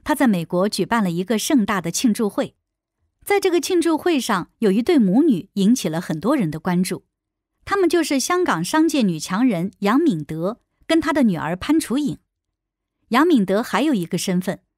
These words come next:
那就是她是香港富商潘迪生的第一任妻子，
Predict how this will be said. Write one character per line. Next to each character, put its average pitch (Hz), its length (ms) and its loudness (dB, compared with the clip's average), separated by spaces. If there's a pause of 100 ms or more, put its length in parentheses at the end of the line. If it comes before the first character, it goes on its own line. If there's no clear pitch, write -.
(260)
那 349 120 0
就 330 160 2
是 254 280 -2 (160)
她 - 120 -2
是 359 140 0
香 359 260 0
港 202 200 -2
富 269 180 -2
商 277 240 2
潘 330 220 0
迪 190 160 -2
生 302 200 2
的 226 120 2
第 214 180 -2
一 277 100 2
任 285 200 2
妻 - 200 -4
子， - 220 -14